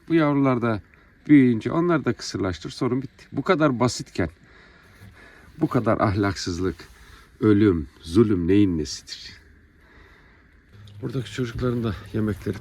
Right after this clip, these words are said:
tamam. Şöyle gösterelim. Bol miktarda yemekleri var. Buraya da kuru mamalarını doldurduk. Afiyet olsun. Hadi yiyin bakalım güzelce. Çocuklarımızın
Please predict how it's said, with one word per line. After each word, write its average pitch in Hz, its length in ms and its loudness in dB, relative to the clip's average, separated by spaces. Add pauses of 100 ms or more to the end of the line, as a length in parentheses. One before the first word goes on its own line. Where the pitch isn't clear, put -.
tamam. 107 220 -6
Şöyle 104 300 -8
gösterelim. 95 640 -8
Bol 98 160 -4
miktarda 92 400 -8
yemekleri 90 520 -8
var. 104 240 -8 (800)
Buraya 110 240 -6
da 113 80 -4 (100)
kuru 113 180 -6
mamalarını 98 500 -2
doldurduk. 90 560 -6 (800)
Afiyet 110 400 -6
olsun. - 260 -8 (960)
Hadi - 180 -14
yiyin 123 200 -4
bakalım 104 340 -10
güzelce. - 360 -14 (1900)
Çocuklarımızın 117 720 -6